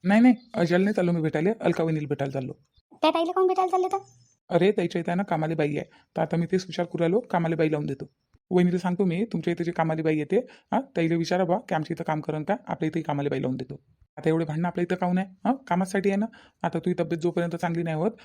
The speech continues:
Speaker 1: तोपर्यंत कामवाली बाई लावून देतो.
Speaker 2: पण फालतूच खर्च काय करता? तसेच तर मला किती सारे पैसे लागून गेले. हां, फालतूचा खर्च आहे ना हा.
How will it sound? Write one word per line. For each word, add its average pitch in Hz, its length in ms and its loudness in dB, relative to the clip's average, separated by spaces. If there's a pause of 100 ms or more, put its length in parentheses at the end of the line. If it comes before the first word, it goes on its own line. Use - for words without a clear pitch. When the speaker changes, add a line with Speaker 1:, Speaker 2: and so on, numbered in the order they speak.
(140)
Speaker 1:
तोपर्यंत 165 360 -2
कामवाली 156 280 -2
बाई 147 140 2
लावून 139 140 -4
देतो. 135 180 -10 (420)
Speaker 2:
पण 339 80 0
फालतूच 330 380 0
खर्च 320 180 2
काय 330 260 2
करता? 285 520 0
तसेच 294 180 -4
तर 330 100 0
मला 330 100 4
किती 320 200 -4
सारे 320 180 0
पैसे 330 240 0
लागून 311 200 0
गेले. 254 180 -2 (100)
हां, - 340 -2 (120)
फालतूचा 320 280 8
खर्च 339 200 -2
आहे 339 100 6
ना 339 80 4 (100)
हा. 370 80 2